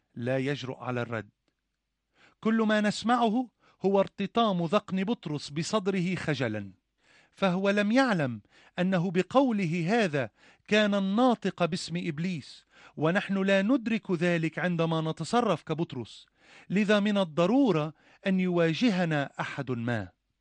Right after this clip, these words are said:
هذا هو الشخص عينه الذي عرف عنه المسيح أنه الصخرة. فأجاب يسوع وقال له: "طوبى لك يا سمعان بن يونا، إن لحما ودما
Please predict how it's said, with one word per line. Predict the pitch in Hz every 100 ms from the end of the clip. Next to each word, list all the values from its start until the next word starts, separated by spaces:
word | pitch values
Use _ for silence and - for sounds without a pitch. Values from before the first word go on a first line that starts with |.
| _ _ _ _ _ _ _ _
هذا | 202 240 220
هو | 185 220 185
الشخص | - 214 - -
عينه | 160 190 226 156 120 131 143 - _ - _
الذي | 156 175 185 180
عرف | 160 202 190 170 165
عنه | 147 185 175 151
المسيح | 151 143 - 180 170 151 - - 170
أنه | 160 156 131
الصخرة. | 147 - 180 - 104 - _ _ _ _ _ _ _ _ _
فأجاب | - 190 185 247 233
يسوع | 214 185 - 240 185
وقال | 165 160 - 185 175 156 147
له: | 135 143 135 _ _ _ _ _
"طوبى | 170 196 180 185
لك | 190 190 185
يا | 175 165 165 170
سمعان | 160 180 165 156 175 170 160
بن | 147
يونا، | 156 151 143 120 104 - _ _ _ _ - _
إن | 165 175
لحما | 220 - 214 208
ودما | 185 180 214 226 226